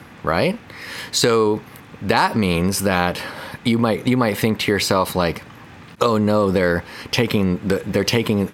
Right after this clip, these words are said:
my beliefs from me. This is who I am. I'm, I'm not going to wear a mask because this is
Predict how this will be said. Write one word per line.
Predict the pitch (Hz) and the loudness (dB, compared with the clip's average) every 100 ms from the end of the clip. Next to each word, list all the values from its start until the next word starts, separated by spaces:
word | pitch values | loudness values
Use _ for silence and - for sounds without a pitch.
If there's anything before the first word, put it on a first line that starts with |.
| - | -2
my | 107 | 0
beliefs | 90 92 135 131 | 2 2 2 0
from | - 123 117 | 0 0 2
me. | 117 113 113 101 - - - - | 2 2 0 -4 -12 -14 -14 -6
This | 107 - | -2 0
is | 92 | -2
who | - 104 | 0 2
I | 85 | 2
am. | 90 107 110 107 104 101 - - - - | 2 2 2 2 0 -4 -12 -16 -10 -2
I'm, | 101 92 92 | 0 0 -2
I'm | - 107 107 | -2 0 2
not | 107 107 98 | 2 2 2
going | 107 101 | 0 0
to | 101 | 0
wear | 101 90 | 2 2
a | |
mask | 92 101 92 85 - | 2 2 2 0 -2
because | 92 - 87 78 | -4 0 -2 0
this | 98 - | -2 0
is | 90 - | -2 -2